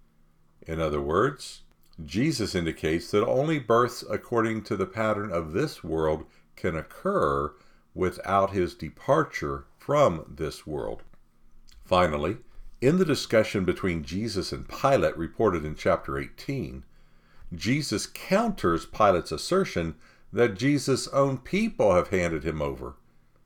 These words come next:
In reply, Jesus once again speaks about a kingdom not of this world, the first mention of kingdom since his dialogue with Nicodemus. Jesus then informs Pilate,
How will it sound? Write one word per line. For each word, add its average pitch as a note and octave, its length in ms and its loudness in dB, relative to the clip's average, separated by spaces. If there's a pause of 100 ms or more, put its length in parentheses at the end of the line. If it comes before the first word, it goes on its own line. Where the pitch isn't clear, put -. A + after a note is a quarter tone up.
(220)
In D#2 140 -4
reply, D2 760 -2 (640)
Jesus B2+ 480 2
once C3+ 220 6
again B2 360 2
speaks - 380 -4
about G2 240 6
a F#2+ 60 -2
kingdom F#2+ 580 -2
not F2+ 320 2
of F2+ 260 2
this F2 260 -2
world, F2 560 0 (800)
the G#2+ 220 0
first B2 500 0
mention G2 400 -2
of E2 180 -4
kingdom D#2+ 640 -4
since - 340 -4
his F#2+ 180 -6
dialogue D#2+ 560 4
with C#2 180 -10
Nicodemus. - 800 -10 (1160)
Jesus F2 420 -2
then F2 180 -2
informs E2 540 -4
Pilate, C#2 440 -4